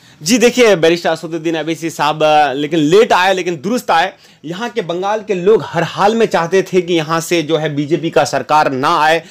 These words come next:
और टीएमसी ही रहे और ऐसा लग रहा है कि बैरिस्टर असदुद्दीन ओवैसी साहब कहीं ना कहीं थोड़ा सा लेट कर दिए। अगर पहले अपना कैंडिडेट का, पहले ही चरण से अगर अपना कैंडिडेट का अनाउंस करते तो यहाँ का कुछ रंग रूप अलग होता। लेकिन फ़िलहाल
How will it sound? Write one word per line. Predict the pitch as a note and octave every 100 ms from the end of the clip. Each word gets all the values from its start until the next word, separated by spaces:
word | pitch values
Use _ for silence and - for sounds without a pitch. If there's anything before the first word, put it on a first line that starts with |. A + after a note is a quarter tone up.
| - -
और | C3 C#3+
टीएमसी | C3 F3+ G#3 G#3+ - A3+
ही | A#3
रहे | G3 G3
और | G3 D#3 D#3+ - - F3+ E3+ E3 -
ऐसा | F#3 A#3
लग | G3 G3
रहा | G#3 F3
है | F3+
कि | E3+ F3+
बैरिस्टर | D#3 E3 F3
असदुद्दीन | D#3+ D#3+ E3 D#3 D#3+
ओवैसी | C#3+ D3+ C#3+
साहब | D3+ D3+
कहीं | D#3 C#3+
ना | D3+
कहीं | D#3 D3+
थोड़ा | - F3+ G#3
सा | G3
लेट | E3 E3 F3
कर | D#3 C#3+
दिए। | C#3+ D#3+ - - -
अगर | F#3+ B3+ G#3+ - - _
पहले | F#3+ G3 B3+
अपना | B3 F#3+ G#3 G#3 G3
कैंडिडेट | F#3+ F3 F#3+ F#3
का, | F3+
पहले | - E3 F#3+
ही | G3+
चरण | F#3 E3 E3+
से | F3
अगर | E3
अपना | D#3 D#3+ D#3+ C3+
कैंडिडेट | D3+ D3+ D#3+ E3
का | D#3+
अनाउंस | C#3+ D#3+ F#3 -
करते | D#3 D3 D#3+
तो | D#3
यहाँ | C3+ D3
का | D3+
कुछ | C#3+ D#3 D3+
रंग | D3 D#3
रूप | D3+ D#3+ D#3+
अलग | - D#3+
होता। | D#3 D#3 F3 E3+ - - -
लेकिन | E3 G#3+ B3+
फ़िलहाल | A#3 A3 G3+ A3+